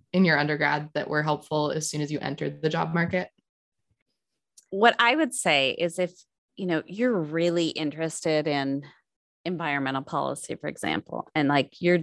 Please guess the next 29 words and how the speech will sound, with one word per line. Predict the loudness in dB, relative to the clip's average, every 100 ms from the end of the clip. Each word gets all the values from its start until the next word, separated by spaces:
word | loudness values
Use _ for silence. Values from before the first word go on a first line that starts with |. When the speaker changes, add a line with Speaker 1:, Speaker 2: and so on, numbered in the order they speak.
| 2
Speaker 2:
just | 0 2
learning | 4 6 4
from | 2 -4
the | -2
textbook, | -2 -2 -6 0 2 2 _ _ -20 _
you're | -8 -8 -8 2
probably | 2 4 2 2
not | 2 -2 -4 _
gonna | -8 -6
get | -2 -2 -2 -6 -20 _ _ -16
the | -4 -2
experience | -4 -4 -2 -2 -4 -6 -10 -14 -18 _ -18 -2
that | 2 2 0 -4 -20 _ _ _
you're | -4 2
going | 4 2
to | 0
need | 0 0 -2 -6 -6
to | -8 -8 _
transition | -2 -2 0 -2 -2 -2 -4 -6 -4
into | -2 -2 -2
a | -4 -2
job. | -2 -2 -4 -10
So | 2 4 4 0 _ -20 -2
go | 4 6 6
volunteer | 6 4 4 0 -2 -2 0 -4 _
for | -4 -2 0 -2 -6 -14 -20 _ _ _ -4
a | -2 -2 -4 -4
organization | -6 -4 -6 -4 -6 -6 -6 -4 -4 -2
or | -2 0 0 0 -4